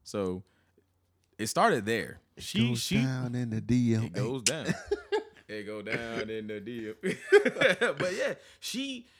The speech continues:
Speaker 1: she initiated it. Um, but here's the thing, though.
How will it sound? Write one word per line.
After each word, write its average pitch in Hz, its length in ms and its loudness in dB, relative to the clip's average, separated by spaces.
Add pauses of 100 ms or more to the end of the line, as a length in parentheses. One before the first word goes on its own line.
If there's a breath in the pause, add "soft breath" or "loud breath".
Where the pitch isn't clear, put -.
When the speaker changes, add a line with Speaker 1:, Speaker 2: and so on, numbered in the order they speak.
Speaker 1:
she 233 300 -4
initiated 147 720 0
it. 101 180 -6 (400)
Um, 104 440 -6 (560)
but 175 240 0
here's 139 200 -8
the 127 80 -10
thing, 180 340 -6
though. 92 300 -8